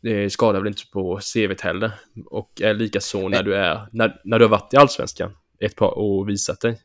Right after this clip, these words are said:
Speaker 1: då kan det också, tycker jag också. Men just den här, precis nosa, du får chansen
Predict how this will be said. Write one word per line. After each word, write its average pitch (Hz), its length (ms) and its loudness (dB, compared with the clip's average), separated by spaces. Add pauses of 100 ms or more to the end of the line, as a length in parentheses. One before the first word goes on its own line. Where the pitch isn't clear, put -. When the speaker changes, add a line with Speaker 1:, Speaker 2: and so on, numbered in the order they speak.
Speaker 1:
då 104 200 -8
kan 113 120 -4
det 107 60 0
också, 131 600 -2 (460)
tycker - 240 -6
jag - 80 0
också. - 240 -10
Men 117 140 0
just 123 180 2
den 120 100 0
här, 104 260 2 (340)
precis 123 440 0
nosa, 123 540 0 (680)
du 117 100 -4
får 113 300 4
chansen 92 580 -4